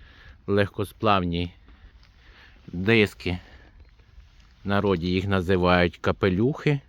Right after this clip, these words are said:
задні вікна заводське тонування, датчики сліпих зон. Такий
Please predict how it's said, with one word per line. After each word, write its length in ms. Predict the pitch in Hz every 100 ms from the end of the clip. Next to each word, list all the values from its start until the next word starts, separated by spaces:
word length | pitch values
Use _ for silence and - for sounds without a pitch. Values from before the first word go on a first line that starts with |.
| _ - - - _
задні 580 | 98 107 113 98 98 95
вікна 400 | 98 90 95 90
заводське 640 | 98 92 - - 101 90 87 - -
тонування, 760 | 101 95 90 113 151 160 151 147 - - - _ - _ _ _ - _ - _
датчики 760 | 101 95 117 104 - - 90 92 - - - -
сліпих 600 | 110 107 107 92 - - -
зон. 460 | 92 87 113 165 190 - - - - - - - - - - - - - - - - _ - _ _ - - - - - - _ _ _ - - _ - - - _ _ _ _ - _ _ _
Такий 540 | - 101 - 98 87